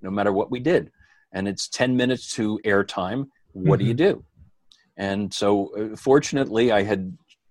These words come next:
Speaker 1: I had started using Zoom
Speaker 2: Mm-hmm.
Speaker 1: for, uh, some, some, uh, programs, and, uh, I was able to quickly switch over to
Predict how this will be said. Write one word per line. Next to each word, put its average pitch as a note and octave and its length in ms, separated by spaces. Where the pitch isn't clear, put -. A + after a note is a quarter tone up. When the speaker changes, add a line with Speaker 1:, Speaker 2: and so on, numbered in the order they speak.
Speaker 1:
I G2 60
had F#2 120
started A2+ 400
using G2+ 380
Zoom G#2+ 540
Speaker 2:
Mm-hmm. C3 300
Speaker 1:
for, G2 600
uh, G2 160
some, F#2+ 520
some, F#2 460
uh, F2 200
programs, F#2+ 680
and, A2+ 240
uh, G2 300
I G2+ 140
was G2+ 240
able G2 240
to F#2+ 100
quickly A2+ 380
switch A2+ 320
over G#2 360
to F#2+ 480